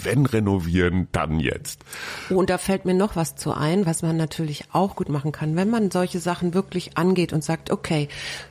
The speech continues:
Speaker 2: ich weiß, draußen grasiert Corona, drinnen bin ich und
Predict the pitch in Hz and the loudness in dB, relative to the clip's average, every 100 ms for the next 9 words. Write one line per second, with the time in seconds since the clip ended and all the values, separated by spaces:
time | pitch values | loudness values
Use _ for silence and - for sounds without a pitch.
0 | - 180 180 190 214 - - 165 185 185 | -4 -2 0 2 2 -2 0 2 2 2
1 | 190 185 185 - 165 160 170 180 180 - | 2 4 0 -2 -2 0 0 0 0 -6
2 | - 160 151 180 214 240 269 - - - | -4 -2 0 2 2 2 -2 -6 -16 -8
3 | 160 180 196 175 165 156 208 254 - - | 0 4 6 4 4 2 2 0 -2 -8
4 | - 175 - | 0 0 2